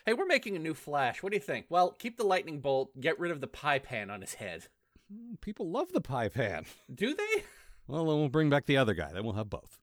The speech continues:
Speaker 1: Mm-hmm.
Speaker 2: All right. Anything else?
Speaker 1: I think that's everything.
Speaker 2: Very well.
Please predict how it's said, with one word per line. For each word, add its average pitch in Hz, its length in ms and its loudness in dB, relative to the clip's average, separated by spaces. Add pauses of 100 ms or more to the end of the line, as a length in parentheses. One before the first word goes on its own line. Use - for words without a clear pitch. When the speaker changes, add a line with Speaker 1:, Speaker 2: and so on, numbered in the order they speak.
(160)
Speaker 1:
Mm-hmm. 180 260 -10 (1400)
Speaker 2:
All 92 200 -2
right. 60 180 -8 (320)
Anything 113 260 2
else? 165 300 0
Speaker 1:
I - 320 -20
think 208 140 4
that's 170 200 8
everything. - 440 -2 (360)
Speaker 2:
Very 85 200 -8
well. 156 220 -4